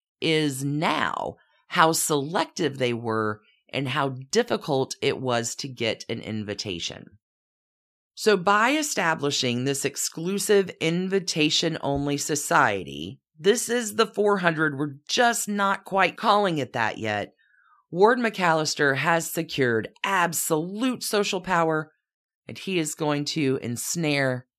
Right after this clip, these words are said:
Caroline Astor in his swarthy plans. Okay, so this whole Society of Patriarchs thing goes fine enough. It's, again, the baseline for the four hundred for a while, but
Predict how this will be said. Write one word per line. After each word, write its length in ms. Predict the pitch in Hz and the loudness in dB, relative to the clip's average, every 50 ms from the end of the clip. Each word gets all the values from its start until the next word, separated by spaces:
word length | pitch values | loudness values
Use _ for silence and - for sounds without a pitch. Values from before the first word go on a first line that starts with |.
| _ _ | _ _
Caroline 500 | - - 143 123 120 117 113 110 110 113 | -4 -2 0 0 0 0 -2 -4 -4 -4
Astor 460 | 123 123 123 120 - - - - 104 104 | -2 -2 -2 -4 -4 -6 -6 -6 -6 -6
in 80 | 104 | -6
his 280 | 104 110 110 101 - - | -6 -8 -8 -6 -6 -6
swarthy 600 | - - 110 107 110 107 104 104 98 95 95 87 | -6 -6 -6 -6 -4 -4 -4 -2 -4 -4 -6 -8
plans. 720 | - - - 50 50 - - 50 50 - - - - - _ _ _ _ _ _ _ _ _ _ _ _ _ _ _ _ _ _ _ _ _ _ _ | -8 -12 -12 -12 -14 -14 -16 -18 -18 -20 -20 -20 -20 -20 _ _ _ _ _ _ _ _ _ _ _ _ _ _ _ _ _ _ _ _ _ _ _
Okay, 280 | 214 220 220 226 190 135 | 2 2 4 4 4 4
so 140 | - - 165 | 4 0 -2
this 160 | 160 151 - | -4 0 2
whole 260 | - 254 262 285 294 | 4 6 6 6 4
Society 500 | 285 277 262 220 - 220 196 190 180 160 | 4 2 0 2 2 2 2 2 2 0
of 60 | 147 | -2
Patriarchs 640 | 147 151 160 151 147 - 143 127 117 104 - - - | 0 0 0 0 2 2 2 2 2 2 0 -2 -2
thing 220 | - 143 131 131 135 | -2 -2 0 0 0
goes 240 | 143 139 135 - | 0 0 -2 -2
fine 280 | - - 135 113 104 95 | 0 0 2 2 2 -2
enough. 320 | 76 64 57 55 71 - | -4 -8 -8 -10 -6 -4
It's, 300 | 180 185 175 - - - - _ | -4 -4 -4 -6 -8 -10 -8 _
again, 300 | 170 175 202 180 135 117 | -2 0 2 2 2 0
the 80 | 127 123 | -2 0
baseline 580 | - 175 175 170 170 - - 185 175 170 165 | 0 0 0 0 0 -2 0 0 0 0 0
for 100 | 175 165 | 0 -2
the 100 | 147 147 | -2 -2
four 260 | 147 - 151 139 139 | -2 -2 0 0 0
hundred 340 | 127 139 139 131 131 127 123 | 0 -2 -2 0 -2 -2 -4
for 180 | - - 143 139 | -4 -2 -2 0
a 80 | 143 | 0
while, 500 | 165 202 285 330 285 202 147 127 117 123 | -2 -2 -2 -2 -2 0 0 0 0 0
but 280 | 123 - 165 160 156 - | -2 -2 -2 -4 -4 -4